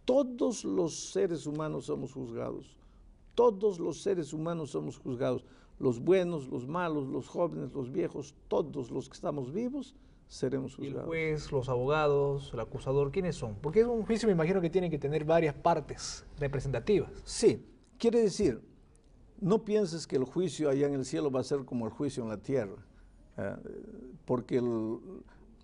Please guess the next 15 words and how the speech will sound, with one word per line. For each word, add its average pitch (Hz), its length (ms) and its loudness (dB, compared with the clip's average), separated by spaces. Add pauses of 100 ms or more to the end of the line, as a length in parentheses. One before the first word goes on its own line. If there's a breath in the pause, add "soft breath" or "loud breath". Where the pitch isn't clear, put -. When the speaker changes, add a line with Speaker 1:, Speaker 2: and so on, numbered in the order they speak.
(440)
Speaker 1:
el, 113 320 0
la 117 80 2
manera 160 340 4
de 151 80 4
juzgar 135 460 0
las 131 180 -2
cosas 131 380 -4
en 131 80 0
la 123 120 -2
tierra 165 300 -2
no 143 140 -4
fueron 139 260 0
copiadas 117 480 -4
del 104 160 -8
cielo, 123 460 -2